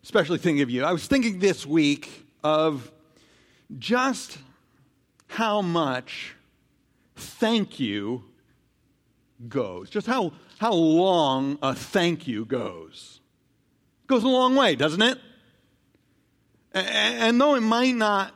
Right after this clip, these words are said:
seem like much, it's sometimes the most meaningful thing that you can do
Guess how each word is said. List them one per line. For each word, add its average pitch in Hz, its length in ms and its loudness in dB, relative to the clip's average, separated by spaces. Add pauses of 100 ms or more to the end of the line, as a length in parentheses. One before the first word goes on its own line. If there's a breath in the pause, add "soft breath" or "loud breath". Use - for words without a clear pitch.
(100)
seem 302 640 2
like 165 400 0
much, 143 880 0 (540 soft breath)
it's 220 180 0
sometimes 214 1500 -2 (500 soft breath)
the 190 100 2
most 196 540 0 (340 soft breath)
meaningful 247 1000 2
thing 190 440 -2
that 175 140 -4
you 175 140 -4
can 165 340 -4
do 131 680 0